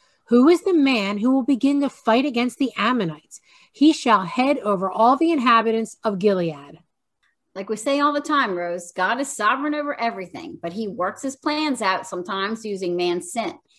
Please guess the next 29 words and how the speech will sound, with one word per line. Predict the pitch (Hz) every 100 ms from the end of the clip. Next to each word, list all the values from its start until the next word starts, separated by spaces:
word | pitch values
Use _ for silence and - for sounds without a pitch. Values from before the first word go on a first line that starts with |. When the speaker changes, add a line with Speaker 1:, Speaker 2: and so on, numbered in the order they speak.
| _ _ _ _ _ _ _
Speaker 2:
God | 185 262 320
didn't | 453 302
raise | 202 226 240
up | 180 175
Abimelech | 170 185 202 160 143 170
in | 160
the |
last | 160 170 190 -
episode. | - - - -
Abimelech | 160 196 220 240 240 240
unrighteously | 220 262 285 294 311 247 - 226 226
seized | - 220 226 -
power | 220 202
for | 196 180
himself, | 170 277 262 - - _ _ _ _ _
in | 208 214 220
his | 277 277
case, | 196 190
by | - 175
killing | - 185 175
his | 175 170
half-brothers. | 196 185 - - 208 233 240 - - - _ _ _ _ _ _ _ _ _
But | 226 226 - _ -
God | 208 294
doesn't | 320 311 262
raise | 277 285
up | 277 269
today's | 233 233 240 247
judge | 233 214 202